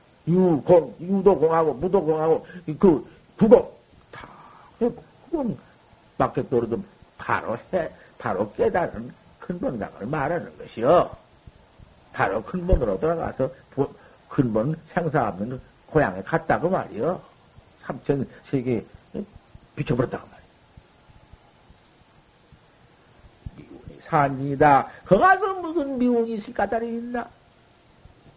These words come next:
미운이 미연구림이 어디 있나? 생사, 미, 맨 생사견만 가지고 역급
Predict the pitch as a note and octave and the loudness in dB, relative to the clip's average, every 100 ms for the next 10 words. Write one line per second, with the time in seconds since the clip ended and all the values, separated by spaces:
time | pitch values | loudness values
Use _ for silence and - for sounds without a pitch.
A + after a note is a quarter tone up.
0 | - - F#3 F3 E3+ E3 D#3 E3 E3 D#3 | -12 -4 0 2 0 -2 2 6 6 4
1 | D3+ D#3 D#3 D3 C#3+ D3 C#3+ C#3+ - - | -2 0 2 2 2 -2 -2 -4 -8 -12
2 | - _ _ _ - F#3+ D#3+ D#3 D3+ - | -20 _ _ _ 0 0 6 6 6 2
3 | - - D3+ E3+ C3+ - - - - _ | -10 -10 0 2 2 -2 -18 -20 -20 _
4 | D3+ D#3 D3 - F#3+ D#3 D3+ C#3+ C#3 C#3 | 6 6 4 -4 -2 2 2 0 -2 -2
5 | C3+ C3 B2+ C#3 C3+ A#2+ - - - G3 | 0 0 0 2 2 -2 -10 -2 0 4
6 | C#4 - | 2 2